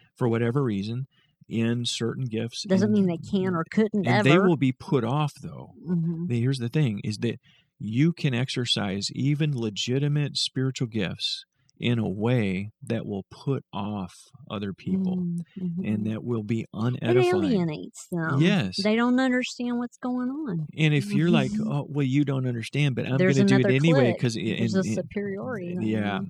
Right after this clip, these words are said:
Speaker 1: and that was
Speaker 2: Mm-hmm.
Speaker 1: what Paul was correcting.
Speaker 2: Addressing,
Speaker 1: That is
Speaker 2: right.
Speaker 1: not love. You be patient.
Speaker 2: Mm-hmm.
Speaker 1: You be kind.
Speaker 2: Kind.
Speaker 1: You bear all things, right?
Speaker 2: Mm-hmm.
Speaker 1: Um, and this is particularly in a public meeting.
Speaker 2: Mm.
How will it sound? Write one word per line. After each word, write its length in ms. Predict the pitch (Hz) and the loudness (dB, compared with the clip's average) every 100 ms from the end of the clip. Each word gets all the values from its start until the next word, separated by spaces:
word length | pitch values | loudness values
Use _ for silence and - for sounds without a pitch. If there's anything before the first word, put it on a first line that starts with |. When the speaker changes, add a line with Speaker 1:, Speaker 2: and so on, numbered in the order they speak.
| - | -4
Speaker 1:
and 180 | 104 98 | -4 -2
that 300 | 107 117 120 | -2 0 0
was 220 | 117 110 | 0 0
Speaker 2:
Mm-hmm. 60 | 107 | 0
Speaker 1:
what 200 | 107 - | -4 -6
Paul 320 | - 101 101 | -6 -6 -4
was 180 | 98 95 | -4 -6
correcting. 480 | - 101 98 190 90 | -6 -6 -6 -6 -6
Speaker 2:
Addressing, 260 | 208 196 | -6 -4
Speaker 1:
That 300 | 107 - 185 | 0 0 0
is 240 | 98 101 101 | -2 -2 -2
Speaker 2:
right. 80 | 104 | -4
Speaker 1:
not 260 | 101 101 | -4 -4
love. 320 | 104 98 92 | -4 -6 -6
You 300 | 101 110 120 | -6 -2 -2
be 300 | 117 110 107 - | -2 -4 -6 -6
patient. 600 | 113 98 - 98 76 - - - | -4 -2 -4 -6 -8 -10 -14 -10
Speaker 2:
Mm-hmm. 160 | 190 185 | -6 -2
Speaker 1:
You 220 | 120 127 | 0 0
be 220 | 110 110 | 0 -4
kind. 300 | - - 98 | -4 -4 -2
Speaker 2:
Kind. 240 | 95 98 95 | -2 -2 -2
Speaker 1:
You 240 | 131 151 123 | 0 0 -2
bear 500 | 110 110 123 127 127 - | -4 0 2 2 0 -2
all 260 | 107 110 110 - | -4 -4 -6 -6
things, 440 | 95 - - - | -8 -8 -12 -8
right? 240 | 110 135 - 214 | -6 -6 -8 -6
Speaker 2:
Mm-hmm. 480 | 202 208 247 277 | -4 -4 -6 -6
Speaker 1:
Um, 380 | - 117 110 104 147 | -4 -2 -2 -2 0
and 100 | 156 | 0
this 180 | 180 - | 0 0
is 160 | 175 - - | -4 -4 -6
particularly 480 | 123 123 113 110 | -4 -4 -4 -4
in 80 | 110 | -4
a 60 | 101 | -6
public 340 | - 95 95 - | -6 -8 -8 -8
meeting. 380 | 101 92 - - | -8 -8 -10 -6
Speaker 2:
Mm. 340 | 180 160 156 | -4 -2 -4